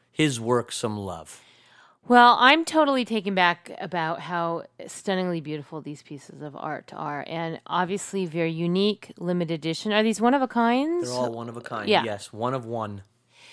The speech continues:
Speaker 2: So I know that people are, uh, there's a huge glass culture out there. There's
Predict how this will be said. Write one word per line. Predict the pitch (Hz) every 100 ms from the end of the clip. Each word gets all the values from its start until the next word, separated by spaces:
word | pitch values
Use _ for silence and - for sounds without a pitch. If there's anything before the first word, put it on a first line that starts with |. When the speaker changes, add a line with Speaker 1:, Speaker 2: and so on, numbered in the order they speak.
| -
Speaker 2:
So | - - 214 202
I | 208
know | 220 233
that | 226 196 -
people | - 214 208 190 -
are, | 180 175 160 -
uh, | 175 165 151
there's | 196 180
a |
huge | 170 - - 330 320 -
glass | 208 185 185
culture | - - - - 120
out | - -
there. | 131 127 135
There's | 139 151 151 151 -